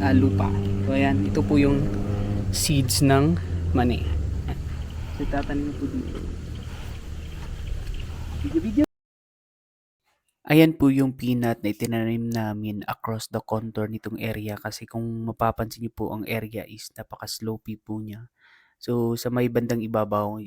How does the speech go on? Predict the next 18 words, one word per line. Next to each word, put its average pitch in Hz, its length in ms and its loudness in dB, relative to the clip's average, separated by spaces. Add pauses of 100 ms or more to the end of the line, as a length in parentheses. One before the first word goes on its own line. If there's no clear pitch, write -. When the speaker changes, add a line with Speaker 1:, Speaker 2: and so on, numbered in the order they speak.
(120)
Speaker 2:
dyan 107 240 -12
po 113 160 -8
nakatanim 107 720 -8
yung 104 320 -10
mga, 101 240 -10 (560)
ah, 110 160 -4
peanut 120 480 0
kasi 113 320 -6
dyan 110 320 -6
rin 110 160 -4
po 110 240 -4
banda 107 400 -4
yung 101 240 -6
hindi 110 320 -8
masyadong 107 640 -6
maganda 104 400 -8
ang, 107 320 -12 (640)
um, 107 880 -8